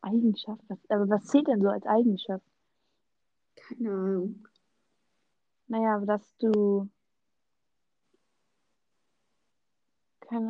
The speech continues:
Speaker 1: Ahnung, ich reg mich schnell, also ich bin schnell genervt, so.
Speaker 2: <laughs> Mhm.
Speaker 1: Aber ich, das,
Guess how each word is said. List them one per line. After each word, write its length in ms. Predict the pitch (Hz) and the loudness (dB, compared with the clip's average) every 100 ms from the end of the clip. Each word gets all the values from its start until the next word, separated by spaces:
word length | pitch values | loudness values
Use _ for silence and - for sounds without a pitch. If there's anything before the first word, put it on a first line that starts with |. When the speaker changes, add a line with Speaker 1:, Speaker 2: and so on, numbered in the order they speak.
| - | -6
Speaker 1:
Ahnung, 180 | - 226 240 | -10 -12 -12
ich 160 | - - | -8 -6
reg 160 | 233 | -2
mich 140 | 226 220 - - - | -4 -4 -14 -20 -8
schnell, 340 | 226 226 220 | -4 -2 -4
also 260 | - 214 214 | -4 -4 -4
ich 140 | 214 _ | -6 _
bin 280 | 220 214 | 0 0
schnell 320 | - 226 214 208 | 0 -2 0 2
genervt, 460 | 208 208 214 214 _ | 2 2 -2 -6 _
so. 260 | 214 220 302 - _ _ _ _ _ _ _ _ _ _ | -8 -6 -8 -14 _ _ _ _ _ _ _ _ _ _
Speaker 2:
<laughs> 60 | 202 190 - 262 - 277 233 208 202 190 | -18 -14 -10 -10 -6 -4 -2 -2 -4 -6
Mhm. 640 | - 196 226 220 220 294 - 370 - | -6 -2 0 -2 -2 -6 -6 -8 0
Speaker 1:
Aber 280 | 226 226 226 | 4 4 4
ich, 80 | 233 - - | 0 -4 -8
das, 360 | 190 220 240 | -8 2 2